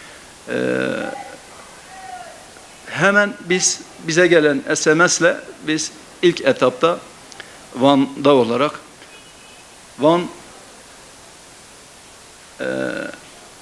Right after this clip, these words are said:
Beş Yol mevkiindeki, tüm Van hemşehrilerin bilir, Beş Yol mevkiindeki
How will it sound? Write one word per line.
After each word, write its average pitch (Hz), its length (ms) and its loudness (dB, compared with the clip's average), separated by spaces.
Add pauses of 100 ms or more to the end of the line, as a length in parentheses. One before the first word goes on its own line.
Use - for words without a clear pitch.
(360)
Beş 165 260 6
Yol 151 140 10
mevkiindeki, 135 1000 4 (320)
tüm 139 180 2
Van 139 140 6
hemşehrilerin 135 600 6
bilir, 143 360 2 (380)
Beş 147 200 4
Yol 147 120 6
mevkiindeki 135 960 4